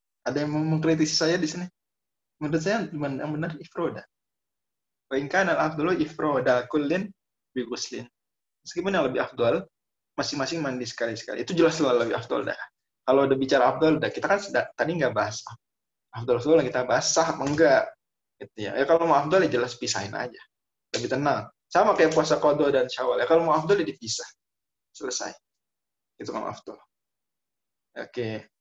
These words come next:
Dan kalau afdal, mana, mana yang dulu, dulu, mana yang duluin? Mana yang duluin?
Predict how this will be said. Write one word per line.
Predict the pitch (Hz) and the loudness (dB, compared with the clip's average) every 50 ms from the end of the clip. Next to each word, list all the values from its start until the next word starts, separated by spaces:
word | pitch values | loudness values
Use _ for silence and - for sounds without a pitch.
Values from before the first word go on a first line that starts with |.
| _ _ _ _ _ _ _ _ _ _ _ _ _ _ _ _ _ _ _ _ _ _ - - _ _ - | _ _ _ _ _ _ _ _ _ _ _ _ _ _ _ _ _ _ _ _ _ _ -20 -20 _ _ 2
Dan | 175 196 208 202 | 2 2 4 4
kalau | 214 202 196 190 - | 4 6 6 6 4
afdal, | 170 165 160 156 127 127 151 165 | 4 2 4 4 4 4 4 2
mana, | 170 175 190 190 160 | 2 2 2 2 2
mana | 165 165 175 | 2 0 0
yang | 180 185 190 | 0 0 -2
dulu, | 214 175 151 143 | -2 -2 -2 -4
dulu, | 135 131 - | -6 -4 0
mana | 156 165 175 208 202 | 0 2 2 0 0
yang | 175 | -2
duluin? | 160 151 135 127 - - _ _ _ _ _ _ _ _ _ _ _ _ _ _ _ _ _ _ _ _ _ _ _ _ _ _ _ _ - | -4 -4 -4 -4 -4 -6 _ _ _ _ _ _ _ _ _ _ _ _ _ _ _ _ _ _ _ _ _ _ _ _ _ _ _ _ -6
Mana | 156 165 170 156 | -4 -2 -2 -2
yang | 135 | -2
duluin? | 123 123 120 120 | -4 -6 -8 -10